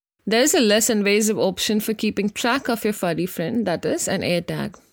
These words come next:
Apple's Bluetooth tracker are a perfect pet companion since they are I P six seven water resistant, small enough for a cat's collar,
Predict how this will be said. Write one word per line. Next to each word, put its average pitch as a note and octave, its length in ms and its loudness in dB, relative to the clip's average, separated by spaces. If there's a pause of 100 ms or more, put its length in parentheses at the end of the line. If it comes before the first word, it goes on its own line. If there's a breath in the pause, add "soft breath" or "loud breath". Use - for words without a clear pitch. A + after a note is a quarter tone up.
(480)
Apple's G3+ 440 2
Bluetooth G3 380 2
tracker F#3+ 400 0
are G#3 300 2
a G#3+ 40 0
perfect A3 460 -2
pet C#4+ 180 0
companion F#3+ 640 0 (180)
since A3+ 320 0
they A3 140 2
are G3+ 120 2
I G3+ 200 2
P G#3+ 200 -2
six G#3 220 -4
seven G3+ 440 0
water A3+ 240 0
resistant, F#3 600 -2 (140)
small F4+ 460 0
enough G#3+ 220 0
for G3+ 140 -4
a F#3+ 80 -2
cat's F#3 360 -4
collar, F3+ 400 0